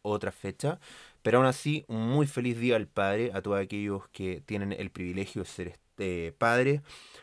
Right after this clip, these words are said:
Eh, un abrazo afectuoso. Espero que puedan disfrutar con su hijo. Y aquellos que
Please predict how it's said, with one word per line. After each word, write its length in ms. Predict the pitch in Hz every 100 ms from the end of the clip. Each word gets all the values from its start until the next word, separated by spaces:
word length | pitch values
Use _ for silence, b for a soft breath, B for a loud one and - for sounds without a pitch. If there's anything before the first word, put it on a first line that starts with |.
| B B B
Eh, 320 | - 107 104 98
un 180 | 107
abrazo 520 | 95 95 104 139 139 120
afectuoso. 720 | - 95 - 131 147 - 127
Espero 320 | - 110 107
que 200 | 98 95
puedan 340 | - 117 107
disfrutar 440 | 107 - 101 98 101
con 140 | 104
su 180 | - 104
hijo. 220 | 110 127
Y 80 | 107
aquellos 340 | 98 110 110
que 280 | - 113 127